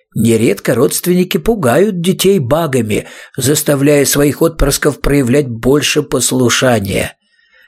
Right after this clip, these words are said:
Сами Дженни относятся к водяным фейри. Их внешний облик может показаться довольно устрашающим. Длинные, влажные волосы,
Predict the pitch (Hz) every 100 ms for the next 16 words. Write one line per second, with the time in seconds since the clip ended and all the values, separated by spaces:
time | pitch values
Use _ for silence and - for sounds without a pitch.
0 | _ _ _ - - 151 170 143 123 107
1 | 151 190 190 185 196 - - - 127 -
2 | - - - 107 110 110 127 110 - 107
3 | 92 - 151 - _ - - - - -
4 | 123 131 127 123 - 120 120 151 131 123
5 | 113 123 104 - 117 101 123 - 123 107
6 | 113 139 - 147 143 - 180 185 - 110
7 | 104 - _ _ _ _ - 110 120 185
8 | 190 175 165 156 120 98 - - _ _
9 | _ _ 107 131 147 175 160 143 131 117
10 | 101 151 185 175 - 147 117